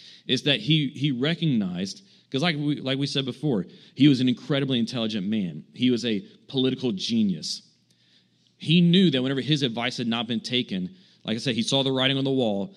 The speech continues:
that David was going to win. David was going to become, was going to be the victor in the outcome of this conflict.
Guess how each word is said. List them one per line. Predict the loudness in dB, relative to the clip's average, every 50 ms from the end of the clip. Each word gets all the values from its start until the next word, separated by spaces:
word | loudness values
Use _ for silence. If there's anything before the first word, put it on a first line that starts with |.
| -20 -14 _
that | -6 -6 -4 -4 -4 -2
David | 0 0 0 0 0 -2 -2 -2
was | -4 -6 -6 -6
going | -4 -4 -2 -2 0 0 -2 -2 -4 -6
to | -6 -6
win. | -4 -4 -6 -6 -8 -12 -16 -20 -20 _ _ _ _ _ _ _ _ _ _ _ _ _ _ _ _ -14 -14 -6
David | 0 2 2 4 4 2 2
was | 2 0 0
going | 0 0 0 0 0 -2
to | -4 -4
become, | -4 -4 -4 -2 -2 -2 -2 -2 -4 -6 -8 -6
was | -6 -4
going | -2 -2 -2 -4 -2
to | -2
be | -2 -2
the | -2 -2
victor | -4 -4 -2 -2 -2 -2 -2 -2 -6 -6 -6 -8 -12 -16 _ _ _ _ -6
in | -4 -2
the | 0 0 -2 -2
outcome | -4 -8 -10 -10 -8 -4 -4 -2 -2 -4 -6
of | -6 -8 -6
this | -6 -8 -8
conflict. | -8 -8 -6 -6 -6 -6 -8 -10 -12 -12 -16 -20